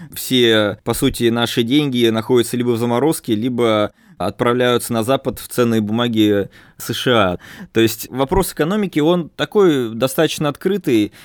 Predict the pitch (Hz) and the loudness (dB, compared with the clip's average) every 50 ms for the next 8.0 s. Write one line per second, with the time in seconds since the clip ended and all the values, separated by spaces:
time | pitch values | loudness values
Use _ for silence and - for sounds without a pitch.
0 | - - 127 135 147 156 160 143 139 139 165 170 160 - _ _ _ - 185 190 | -10 -6 -4 -2 0 0 -2 -2 0 2 2 2 2 0 _ _ _ -2 -2 0
1 | - 160 156 - 151 139 135 143 139 151 185 185 175 180 - 151 139 131 127 123 | 0 -2 -2 -2 -2 -2 -2 -2 0 0 0 0 0 0 0 2 4 4 2 2
2 | 117 - - 131 127 - 143 131 - - 170 170 170 - - - _ - - - | 0 -4 -6 -8 -6 -6 -8 -4 0 2 2 2 2 -2 -8 -16 _ -20 -20 -20
3 | - - - - - - 135 143 156 165 165 - - - 82 98 123 127 - - | -20 -18 -18 -8 -2 0 2 4 4 2 2 0 -8 -10 -4 -4 -4 -2 0 0
4 | 165 165 160 - - 147 139 131 120 107 _ _ - - 135 - 160 - - 160 | -2 -2 -2 -4 -4 -2 -2 -2 -4 -6 _ _ -8 -4 -2 -2 -2 0 0 2
5 | 180 165 139 - 160 180 208 175 160 - - - 135 123 - - 156 - - - | 2 2 2 2 2 2 2 0 -2 -4 -4 -4 -4 -2 0 -2 -2 0 2 2
6 | 185 170 151 135 117 113 107 - 110 - 131 127 135 135 123 117 127 123 - 131 | 4 4 4 2 0 0 -2 -4 -4 -2 -2 -2 -2 -2 -4 -6 -6 -6 -4 -4
7 | 127 120 123 - - 135 123 - - 127 113 135 135 131 - - 101 98 87 | -4 -4 -4 -2 -2 -2 -2 -2 -6 -6 -6 -6 -6 -6 -6 -8 -8 -8 -8